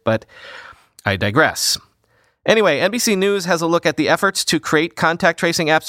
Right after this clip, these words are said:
using those A P Is and found that the efforts seem to have stalled out, as most states are basically retreating from any previous interest in doing anything about the virus,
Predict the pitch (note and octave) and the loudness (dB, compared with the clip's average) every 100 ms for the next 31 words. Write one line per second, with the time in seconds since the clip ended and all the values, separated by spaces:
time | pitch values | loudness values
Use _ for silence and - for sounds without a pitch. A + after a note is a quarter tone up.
0 | B2 C3+ G3 G3+ G3 F#3+ F3+ F#3 F#3 F3 | 0 0 0 0 0 0 0 0 2 4
1 | F3+ D#3 D#3+ E3+ E3 E3 D#3+ E3 D3+ D3 | 2 0 0 2 2 0 0 0 2 2
2 | D#3+ - D#3 C#3+ C#3 C#3 B2+ A#2+ A#2+ A2+ | 0 0 -2 -2 -2 -2 0 2 2 -2
3 | - - - - - - C3+ C3+ C#3 D#2+ | -8 -20 -20 -4 -2 2 2 4 0 -2
4 | - - - _ _ - G#2 G#2 G#2+ A2+ | -6 -14 -14 _ _ -2 0 0 -2 -2
5 | - A2 G#2+ - G#2 G#2 G#2+ - A2+ G#2+ | -2 -2 -2 -2 -2 0 -2 -2 -2 -2
6 | G#2+ C#3+ - F3+ F3 F3 E3 D#3 - F3 | 0 0 0 0 0 -2 0 -2 0 0
7 | G3+ - F#3+ E3+ - E3 F#3 E3 D#3+ D3+ | 0 -2 -2 -2 -2 -2 0 0 -2 0
8 | E3 D#3 - F#3 G#3 F#3+ F3+ D#3+ G#3+ G#3 | 0 -2 -2 0 0 -2 0 2 2 0
9 | - _ E3 D3+ D#3 D#3 D3 | -4 _ -2 2 2 2 -2